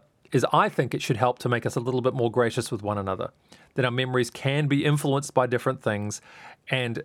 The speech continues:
for me, at least, it tells me that, well, look, there's a chance that I don't remember this as accurately as I think I do.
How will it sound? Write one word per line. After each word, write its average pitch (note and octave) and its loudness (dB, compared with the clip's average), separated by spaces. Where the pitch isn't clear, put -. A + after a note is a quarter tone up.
for C#3+ 2
me, G3+ 4
at D#3 2
least, A#2 0
it C#3+ -2
tells B2+ 2
me A#2+ 0
that, A#2+ 4
well, C3+ 4
look, A#2+ -2
there's B2 2
a B2 0
chance B2+ 0
that - 0
I B2+ 4
don't C3 2
remember A#2 -2
this - -2
as A#2+ 0
accurately A#2 0
as G#2 0
I C3 4
think A#2+ -4
I A#2+ 4
do. D3 2